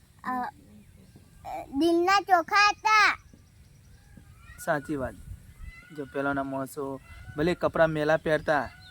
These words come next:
Speaker 2: તૂટલા કપડાં પહેરતા, પણ
Speaker 1: પણ
Speaker 2: મનના ચોખા હતા, દગો ના કરે,
Speaker 1: દગો ના
Speaker 2: હરી
Speaker 1: કરે.
Speaker 2: મરીને ભેરા રહે. હું કેવું
Speaker 1: હરી
Speaker 2: સાચું?
Speaker 1: મરીને ભેરા જ રહે.
Speaker 2: હા, દુઃખ સુખ હોય, પણ હરી મરીને ભેરા રહે,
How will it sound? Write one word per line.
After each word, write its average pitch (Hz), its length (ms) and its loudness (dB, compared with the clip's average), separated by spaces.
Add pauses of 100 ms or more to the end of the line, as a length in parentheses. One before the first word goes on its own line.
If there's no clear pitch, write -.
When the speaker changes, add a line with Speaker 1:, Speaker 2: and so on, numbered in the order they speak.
(120)
Speaker 2:
તૂટલા 185 280 2
કપડાં 156 360 2
પહેરતા, 147 460 -2 (380)
પણ 269 80 0
Speaker 1:
પણ 165 160 6 (580)
Speaker 2:
મનના 165 480 0
ચોખા 175 460 4
હતા, 165 240 4
દગો 185 360 4
ના 202 180 6
કરે, 190 300 2
Speaker 1:
દગો 294 600 4
ના 180 60 8
Speaker 2:
હરી 220 100 10
Speaker 1:
કરે. 226 80 8
Speaker 2:
મરીને 208 420 6
ભેરા 180 380 4
રહે. 165 160 0
હું 349 220 6
કેવું 254 180 2
Speaker 1:
હરી - 80 -4
Speaker 2:
સાચું? 392 160 0
Speaker 1:
મરીને 440 480 -4
ભેરા 339 380 2
જ 587 80 -12
રહે. 453 280 0
Speaker 2:
હા, 180 520 -2
દુઃખ 185 260 2
સુખ 226 380 -2
હોય, 214 220 6
પણ 202 220 0
હરી 190 220 4
મરીને 220 340 2
ભેરા 180 340 6
રહે, 202 260 4